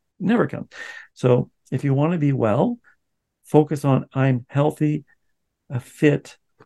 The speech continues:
uh, t-, er-, each and every day in this very moment." Uh, you know, you wanna project into this moment that you're living in because you don't live in tomorrow. We only live now. And you can't talk about yesterday because yesterday is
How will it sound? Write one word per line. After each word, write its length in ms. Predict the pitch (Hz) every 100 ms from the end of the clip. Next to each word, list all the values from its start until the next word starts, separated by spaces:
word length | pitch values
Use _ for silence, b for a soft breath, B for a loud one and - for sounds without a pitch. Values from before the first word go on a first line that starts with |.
| _ -
uh, 460 | 127 123 123 123 - - _ _ _ _
t-, 100 | - - 139
er-, 180 | 151 -
each 280 | 175 190
and 100 | 147
every 220 | 151 147 135
day 360 | 127 90 - - _ _
in 120 | 123
this 160 | 123 117
very 260 | 143 127 127
moment." 400 | 113 120 - - b b b b _
Uh, 240 | 127 123 - - -
you 80 |
know, 160 | 123 120 _ _
you 140 | - 123
wanna 200 | 123 123
project 480 | 127 117 127 117
into 460 | - 123 - 123 120
this 240 | 113 110
moment 360 | 139 123 127 127
that 120 | 123
you're 200 | 131 117
living 320 | 120 120 123
in 160 | - 131
because 340 | 120 123 113
you 80 | 143
don't 200 | 165 170
live 220 | 143 147
in 140 | 117 101
tomorrow. 500 | 117 120 120 - 139 B B -
We 100 | 127
only 240 | 131 127
live 180 | 123 127
now. 140 | 120
And 100 | 131
you 80 | 127
can't 320 | 139 143 139 B B B _ _ _
talk 260 | 147 143
about 300 | 131 113 -
yesterday 580 | 127 151 - - - -
because 400 | 202 123 123 117
yesterday 400 | 151 143 135 139
is 240 | 123 -